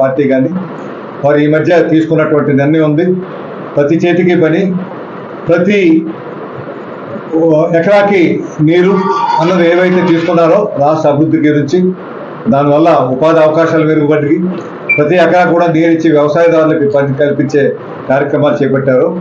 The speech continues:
ఇవన్నీ కూడా బాగున్నాయి. పోరాట పటిమ ఉన్నది కాబట్టి, పోరాట పటిమ ద్వారా ఈ రాష్ట్రాన్ని అభివృద్ధి పరచాలనేటువంటి ఆలోచన ఉన్నాయి, చిత్తశుద్ధి ఉంది కాబట్టి, త్యాగబుద్ధి ఉంది కాబట్టి,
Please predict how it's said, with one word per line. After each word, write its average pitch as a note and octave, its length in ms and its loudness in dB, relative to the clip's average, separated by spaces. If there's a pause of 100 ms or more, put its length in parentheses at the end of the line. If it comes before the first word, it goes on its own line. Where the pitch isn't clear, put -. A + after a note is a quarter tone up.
(500)
ఇవన్నీ C3+ 300 2
కూడా C3 220 2
బాగున్నాయి. C#3 360 2 (640)
పోరాట D#3+ 380 4
పటిమ E3+ 220 2 (320)
ఉన్నది D#3+ 260 4
కాబట్టి, D#3+ 340 2 (1160)
పోరాట E3+ 360 2
పటిమ E3+ 180 2 (100)
ద్వారా F3 260 4
ఈ - 100 2
రాష్ట్రాన్ని D3+ 340 2
అభివృద్ధి D3 280 0
పరచాలనేటువంటి C3 720 0 (600)
ఆలోచన D3 360 2
ఉన్నాయి, C#3 260 2
చిత్తశుద్ధి C#3+ 460 0
ఉంది D3 180 2
కాబట్టి, C3+ 360 0 (720)
త్యాగబుద్ధి E3 540 2
ఉంది D#3+ 200 2
కాబట్టి, D3+ 340 2